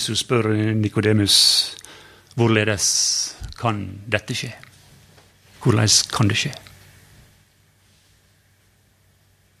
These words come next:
Hvorledes får jeg tak i dette livet som gir meg en plass i Guds rike? Og så kommer disse her, eh,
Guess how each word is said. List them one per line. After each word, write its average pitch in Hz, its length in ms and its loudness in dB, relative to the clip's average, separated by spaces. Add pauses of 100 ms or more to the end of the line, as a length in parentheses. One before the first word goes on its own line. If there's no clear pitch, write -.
(1700)
Hvorledes 151 340 4 (180)
får 143 160 2
jeg 135 80 -2
tak 147 240 2
i 143 80 4
dette 143 240 0
livet 127 540 0 (1200)
som 143 200 2
gir 143 140 4
meg 123 140 0
en 120 120 2
plass - 300 0
i 107 140 -4 (200)
Guds - 360 2 (520)
rike? 113 360 0 (2250)
Og - 100 -4
så 120 120 -4
kommer 135 240 4
disse 127 160 2
her, 127 120 4
eh, 120 300 0